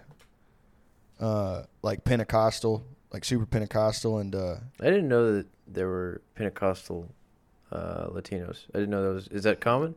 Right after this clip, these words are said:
Speaker 1: It's huge down there, yeah.
Speaker 2: Really? I thought it was mostly, I mean, I guess it is mostly Catholic, but
Speaker 1: It is, but there's, like, yeah, they got all kinds of shit
Speaker 2: I mean,
Speaker 1: down
Speaker 2: they
Speaker 1: there.
Speaker 2: got Chinese Baptists down here. You
Speaker 1: Yeah,
Speaker 2: know,
Speaker 1: they
Speaker 2: they got
Speaker 1: got, yeah, they
Speaker 2: everything.
Speaker 1: got Korean, they, yeah, they've got, like, Korean, uh, like,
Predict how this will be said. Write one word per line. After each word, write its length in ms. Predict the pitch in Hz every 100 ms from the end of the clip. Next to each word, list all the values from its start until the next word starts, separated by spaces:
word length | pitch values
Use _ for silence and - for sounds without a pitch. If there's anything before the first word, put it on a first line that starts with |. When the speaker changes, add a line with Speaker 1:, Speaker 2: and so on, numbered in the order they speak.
| - _ -
Speaker 1:
It's 140 | 117
huge 240 | 123 117 98
down 240 | 107 104
there, 260 | 107 107 110
yeah. 60 |
Speaker 2:
Really? 260 | 123 151 113
I 80 | 120
thought 180 | 147 165
it 60 | 127
was 120 | 110
mostly, 380 | 110 110 104 95 -
I 40 | 110
mean, 140 | 107
I 80 | 110
guess 200 | 110 110
it 80 | 101
is 160 | 104
mostly 320 | 92 90 -
Catholic, 440 | 87 87 87 - - -
but 100 | - -
Speaker 1:
It 120 | 143
is, 220 | 147 120 110
but 160 | 113
there's, 240 | 123 120 139
like, 340 | 120 107 - _ _ -
yeah, 140 | 139
they 100 | 131
got 100 | 156
all 100 | 135
kinds 280 | 107 117 107
of 60 | 101
shit 140 | 104 -
Speaker 2:
I 40 |
mean, 40 | 175
Speaker 1:
down 40 |
Speaker 2:
they 60 | 196
Speaker 1:
there. 100 | 208
Speaker 2:
got 60 | 123
Chinese 360 | 151 143 135 107
Baptists 560 | 113 120 98 76 -
down 220 | - 85
here. 300 | 90 90 - -
You 100 | 104
Speaker 1:
Yeah, 60 | 143
Speaker 2:
know, 80 |
Speaker 1:
they 60 | 107
Speaker 2:
they 60 | 117
got 100 | 131
Speaker 1:
got, 60 |
yeah, 60 | 98
they 60 | 139
Speaker 2:
everything. 160 | 143
Speaker 1:
got 180 | 156 151
Korean, 640 | - 135 139 139 135 120 113
they, 100 | 127
yeah, 220 | 123 123
they've 140 | 113 123
got, 160 | 143
like, 200 | 151 139
Korean, 680 | - 135 117 127 127 131 120
uh, 440 | - 110 107 101 95 - _ _ _ _ _ -
like, 300 | 110 110